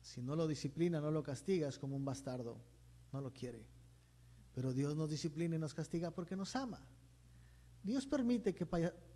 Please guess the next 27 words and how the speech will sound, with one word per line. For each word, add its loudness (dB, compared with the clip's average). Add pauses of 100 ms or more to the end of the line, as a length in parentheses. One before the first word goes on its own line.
(360)
pa-, 0
pasemos 0
por -2
pruebas 0 (400)
porque -4
quiere 2
hacernos -4
como -8
Él. -16 (1300)
Así -8
es -4
que 6
repito, 8
si 2
estás 2
pasando 4
por 4
alguna 2
prueba 0
el -2
día 0
de 0
hoy, -2 (680)
cualquier 0
tipo 0
de 0
prueba, -6